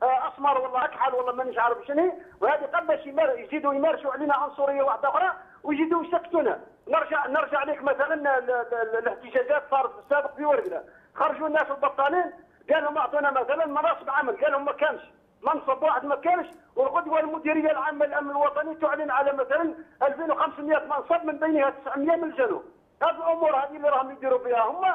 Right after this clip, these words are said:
هم اللي راهم يمارسوا الجهوية، هم اللي يمارسوا الإقصاء، هم اللي وصلونا حتى باش نعود الواحد يطيح من قيمته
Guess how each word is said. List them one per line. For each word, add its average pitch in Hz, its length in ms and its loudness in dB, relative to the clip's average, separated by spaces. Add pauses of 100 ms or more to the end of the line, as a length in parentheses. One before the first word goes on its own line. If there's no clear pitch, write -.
(360)
هم 339 240 2
اللي 339 180 0
راهم 254 240 0
يمارسوا 262 380 -2
الجهوية، 254 680 0 (220)
هم 311 200 0
اللي 294 160 0
يمارسوا 285 360 0
الإقصاء، 269 540 0 (200)
هم 339 260 2
اللي 294 300 0
وصلونا 294 580 0
حتى - 280 -2 (480)
باش 294 180 0
نعود 277 260 0
الواحد 262 360 0
يطيح 277 380 0
من 269 60 -4
قيمته 269 560 0